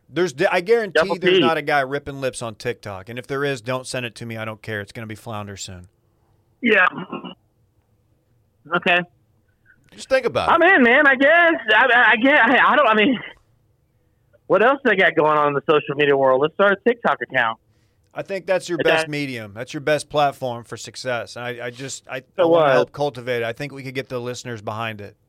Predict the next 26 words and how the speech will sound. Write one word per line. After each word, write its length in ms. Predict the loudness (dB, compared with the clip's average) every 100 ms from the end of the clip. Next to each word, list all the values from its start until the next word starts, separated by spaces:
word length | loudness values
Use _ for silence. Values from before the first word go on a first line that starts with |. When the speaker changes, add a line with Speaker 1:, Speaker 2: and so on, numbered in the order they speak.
| _ _ _ _ _ _ _ -4
Speaker 2:
Okay. 340 | 0 2 0 -2 _ _ _ _ _ _ _ _ _
Speaker 1:
Not 120 | 0
Speaker 2:
You 40 | 2
Speaker 1:
to 40 |
Speaker 2:
have 60 | 2
a 20 |
Speaker 1:
put 120 | 2
any 60 | 2
Speaker 2:
handle 180 | 2 4
on 60 |
Speaker 1:
pressure 280 | 2 2 2
Speaker 2:
it? 40 | 0
Speaker 1:
on 140 | 0
you, 160 | -6 -4
but 200 | -4 -4
just 160 | -10
we 100 | -8
need 200 | -6 -6
you 60 | -6
to 60 | -4
go 140 | -2
on 120 | -2
there 120 | -4
and 80 | -6
be 100 | -10
funny. 440 | -8 -8 -8 -12